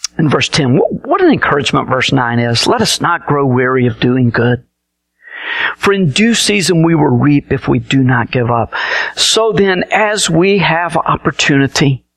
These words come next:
let us do good to everyone,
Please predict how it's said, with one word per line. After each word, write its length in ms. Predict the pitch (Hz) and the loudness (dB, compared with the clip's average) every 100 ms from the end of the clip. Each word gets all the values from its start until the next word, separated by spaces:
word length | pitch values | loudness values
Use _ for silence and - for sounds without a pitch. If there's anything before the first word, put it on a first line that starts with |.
| _ _ - - - - | _ _ -20 -10 -10 -4
let 180 | 170 285 | 0 2
us 180 | 349 - | 0 -2
do 160 | 240 226 | 0 0
good 300 | 156 208 - | 0 0 0
to 200 | 185 - | -2 -2
everyone, 640 | 143 135 123 120 117 107 | -2 0 0 0 0 -2